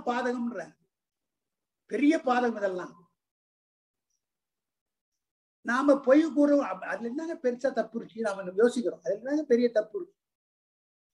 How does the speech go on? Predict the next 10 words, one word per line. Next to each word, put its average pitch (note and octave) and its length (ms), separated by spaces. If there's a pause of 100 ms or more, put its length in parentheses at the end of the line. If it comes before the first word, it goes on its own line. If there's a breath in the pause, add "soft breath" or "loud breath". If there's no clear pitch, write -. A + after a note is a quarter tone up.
அதெல்லாம் B3+ 460
தப்பே A#3+ 220
இருக்குது. A3+ 320 (960)
ஏன்னா A3+ 240 (1040)
இந்த A3 120 (100)
காமம், C4 540 (120)
கொலை, A#3+ 360 (300)
களவு, A#3+ 480 (180)
கள் C4 300
எல்லாம் B3 580